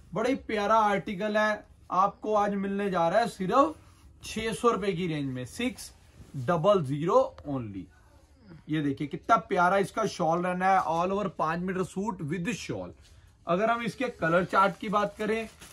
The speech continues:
इसमें आएगा तीन colors का chart, Second one आएगा green color and third one आएगा pink shade। तीन colors का chart और साथ में रहेगा shawl। Range रहने वाली है मात्र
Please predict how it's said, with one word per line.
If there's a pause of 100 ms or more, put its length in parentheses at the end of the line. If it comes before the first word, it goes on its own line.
इसमें
आएगा
तीन
colors
का
chart,
Second
one
आएगा
green
color (480)
and
third
one
आएगा
pink
shade। (800)
तीन
colors
का
chart (420)
और
साथ
में
रहेगा
shawl। (100)
Range
रहने
वाली
है
मात्र